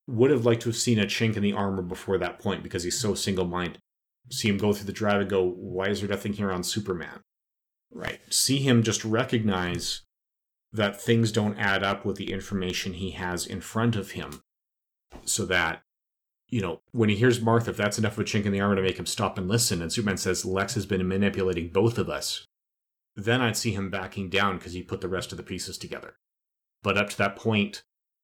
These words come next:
there's been no sign that this Batman recognizes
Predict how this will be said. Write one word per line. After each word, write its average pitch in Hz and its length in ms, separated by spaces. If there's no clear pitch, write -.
there's 113 300
been 104 260
no 104 160
sign 101 320
that 98 100
this 92 140
Batman 92 460
recognizes 90 960